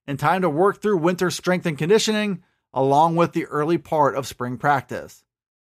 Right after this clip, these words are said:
Bruce was one of several talented interior linemen jockeying for position on the depth chart, but perhaps decided that football just wasn't for him.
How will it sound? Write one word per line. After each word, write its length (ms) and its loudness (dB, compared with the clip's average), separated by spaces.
Bruce 260 2
was 120 2
one 160 2
of 100 0
several 420 2
talented 500 0
interior 560 0
linemen 400 0
jockeying 500 -2
for 100 -8
position 420 -2
on 100 -2
the 100 2
depth 240 0
chart, 400 0
but 140 -8
perhaps 480 2
decided 460 2
that 180 -2
football 400 2
just 240 -6
wasn't 340 -2
for 120 0
him. 500 -4